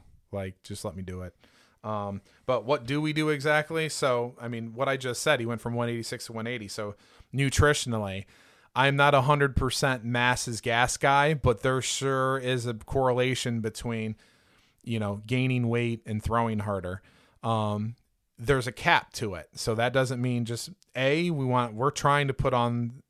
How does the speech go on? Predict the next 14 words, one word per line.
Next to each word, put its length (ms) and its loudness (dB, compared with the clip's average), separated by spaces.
good 200 0
weight. 340 -6
We 120 -6
don't 140 -2
wanna 180 -2
put 180 -2
on 160 0
all 140 2
fat. 420 -6
I 60 4
don't 140 2
care 240 4
if 100 0
body 260 2